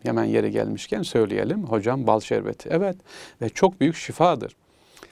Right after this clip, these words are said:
S-, ben, e, tavsiye ederim müsait olanlar, vücudu müsait olanlar efendim. Herhangi bir sıkıntısı olmayanlar ılık bir suya, bakın bal şerbeti tarifini veriyorum özellikle. Ilık bir su içerisine efendim, su bardağımızın içerisine bir tatlı kaşığı bal.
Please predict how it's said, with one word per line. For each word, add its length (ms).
S-, 260
ben, 180
e, 400
tavsiye 460
ederim 220
müsait 400
olanlar, 400
vücudu 280
müsait 460
olanlar 400
efendim. 420
Herhangi 360
bir 40
sıkıntısı 420
olmayanlar 640
ılık 280
bir 60
suya, 380
bakın 360
bal 140
şerbeti 480
tarifini 460
veriyorum 460
özellikle. 540
Ilık 380
bir 140
su 220
içerisine 500
efendim, 380
su 200
bardağımızın 640
içerisine 580
bir 380
tatlı 360
kaşığı 520
bal. 160